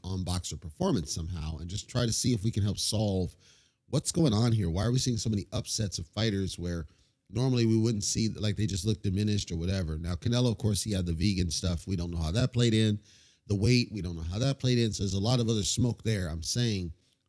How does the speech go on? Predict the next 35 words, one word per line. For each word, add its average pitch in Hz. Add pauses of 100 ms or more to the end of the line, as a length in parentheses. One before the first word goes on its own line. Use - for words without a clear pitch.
(120)
the -
fighters 135
that 110
have 107
gotten 110
upset 98
recently, 78 (420)
I'm 110
pretty 143
sure 110
each 117
and 117
every 107
one 110
of 107
them 80 (440)
had 98
covid. 90
Like 90
J-, -
uh, 90
Jamel 104
Herring, 123
when 101
he 95
got 101
beat 110
by 98
Shakur 95
Stevenson, 87
Jamel 87
Herring 104
had 95
covid. 71 (560)
Uh, 85